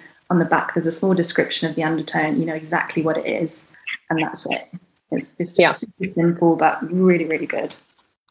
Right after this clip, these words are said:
Speaker 2: So should, if you're creating a color palette for someone, should the undertones be similar for a whole house, or are you looking to contrast them, or does it depend?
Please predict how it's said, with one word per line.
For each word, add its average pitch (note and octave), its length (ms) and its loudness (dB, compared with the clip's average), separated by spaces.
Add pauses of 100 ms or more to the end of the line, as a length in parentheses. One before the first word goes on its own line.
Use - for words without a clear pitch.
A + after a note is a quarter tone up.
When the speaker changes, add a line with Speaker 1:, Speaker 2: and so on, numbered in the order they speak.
(340)
Speaker 2:
So C4+ 420 4
should, C#4 680 6
if B3 160 2
you're A#3+ 240 2 (100)
creating B3 340 2
a A3 60 0
color G#3 300 0
palette F3+ 340 -2
for F#3+ 60 -6
someone, F3+ 360 -6
should A3+ 300 2
the A3+ 180 -4
undertones G3+ 840 2 (460)
be F3+ 460 0
similar D4+ 540 4
for A#3 180 6
a G3+ 40 4
whole G3+ 580 2
house, - 560 -2 (380)
or G3+ 460 4 (100)
are F#3+ 100 0
you F#3+ 220 -2
looking F#3 360 0
to F3+ 100 -4
contrast E3 600 2
them, - 200 -2
or E3 80 2
does D#3 160 2
it - 80 -4
depend? - 320 -4